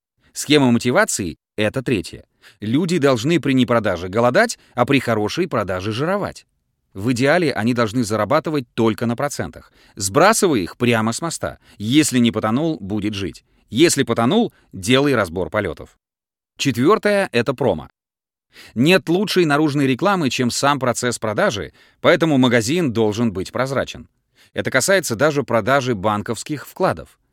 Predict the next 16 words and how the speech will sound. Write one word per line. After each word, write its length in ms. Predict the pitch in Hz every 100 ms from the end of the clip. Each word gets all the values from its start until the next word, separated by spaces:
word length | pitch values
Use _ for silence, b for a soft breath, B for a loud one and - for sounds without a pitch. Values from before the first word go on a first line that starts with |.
| _ _ -
Хотя 280 | 113 131
в 60 | 117
России 400 | 117 - 196 156
показывать 480 | 110 123 113 107 -
продажу 340 | 107 107 98
вкладов 460 | 95 110 113 110 -
не 100 | 175
принято. 420 | 214 110 78 65 B B B B
Да 160 | 120 214
и 120 | 202
супермаркеты 880 | - 160 160 170 214 185 160 170 b b
не 140 | - 190
слишком 420 | 185 214 - 165
активно 460 | 135 - 180 139 120
используют 560 | - 110 98 85 98
стекло. 400 | - 180 104 69